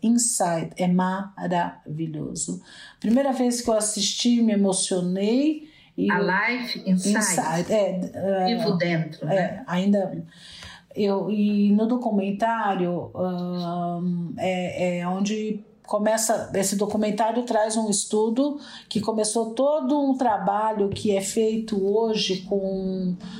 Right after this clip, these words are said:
Speaker 1: com música, musicoterapia pra pessoas com demências do tipo Alzheimer, né?
Speaker 2: Uhum.
Speaker 1: Ah,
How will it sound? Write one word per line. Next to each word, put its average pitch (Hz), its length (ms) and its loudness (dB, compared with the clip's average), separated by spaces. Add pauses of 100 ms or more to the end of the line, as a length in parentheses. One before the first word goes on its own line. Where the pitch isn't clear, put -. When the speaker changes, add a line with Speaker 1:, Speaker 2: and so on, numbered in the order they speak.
(240)
Speaker 1:
com 214 140 -2
música, 247 560 2
musicoterapia 214 1200 0
pra 220 120 0
pessoas 220 440 -2
com 226 140 -2
demências 214 800 0
do 190 160 -4
tipo 214 580 -2
Alzheimer, 175 800 -2
né? 202 300 0 (400)
Speaker 2:
Uhum. 165 380 2
Speaker 1:
Ah, 196 1080 0